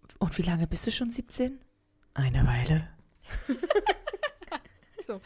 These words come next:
Speaker 2: du könntest auch einen A S M R-Channel machen. <laughs> Richtig gut.
Speaker 1: Gute Idee.
Speaker 2: Mhm. Sie fragt ja eigentlich dann so alles ab, was, was es so zu wissen gibt.
Speaker 1: <clears throat>
Speaker 2: Also, ähm,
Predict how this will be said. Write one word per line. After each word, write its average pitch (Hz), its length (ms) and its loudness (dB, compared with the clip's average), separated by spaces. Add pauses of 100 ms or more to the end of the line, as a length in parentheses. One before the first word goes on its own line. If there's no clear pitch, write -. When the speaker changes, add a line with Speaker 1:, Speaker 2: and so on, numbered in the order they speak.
(360)
Speaker 2:
du - 80 -12
könntest 294 300 -4
auch 220 100 -4
einen 220 140 -8
A 190 100 -4
S 185 120 -10
M 180 100 -14
R-Channel 165 420 -12
machen. 165 240 -10
<laughs> 311 1500 -12
Richtig 294 420 -2
gut. 185 180 -14
Speaker 1:
Gute 285 220 -2
Idee. 180 280 2 (460)
Speaker 2:
Mhm. 247 240 -12 (400)
Sie - 160 -6
fragt 302 240 -4
ja 370 120 6
eigentlich 349 280 2
dann 302 160 -2
so 285 180 -6
alles 370 400 -2
ab, 285 160 -6 (160)
was, - 420 -4 (460)
was 233 160 -4
es 269 140 -6
so 277 80 -6
zu 254 200 -10
wissen 269 300 -4
gibt. 240 240 -2
Speaker 1:
<clears throat> - 60 -4
Speaker 2:
Also, 226 440 -4
ähm, 202 440 -8